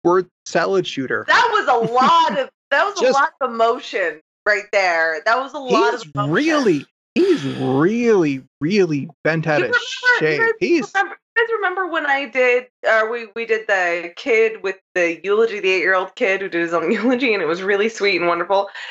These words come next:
Speaker 2: And I was just like, "I don't care. It's a dead kid." And, like, I'd, like, walk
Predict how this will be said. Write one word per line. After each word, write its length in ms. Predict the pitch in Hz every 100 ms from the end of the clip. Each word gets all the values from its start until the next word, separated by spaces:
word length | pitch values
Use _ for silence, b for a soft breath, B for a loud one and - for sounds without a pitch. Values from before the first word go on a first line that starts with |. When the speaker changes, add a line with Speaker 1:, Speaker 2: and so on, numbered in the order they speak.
| B
Speaker 2:
And 80 | 240
I 80 | 202
was 120 | 214
just 160 | 233 233
like, 160 | 196 440
"I 200 | 508 415
don't 320 | 381 381 427 403
care. 460 | 294 269 262 233 -
It's 320 | 440 349 349
a 40 | _ -
dead 220 | 320 320 -
kid." 260 | 339 233 226
And, 80 | -
like, 200 | 196 185 190
I'd, 260 | 202 196 196
like, 200 | 170 -
walk 240 | 156 151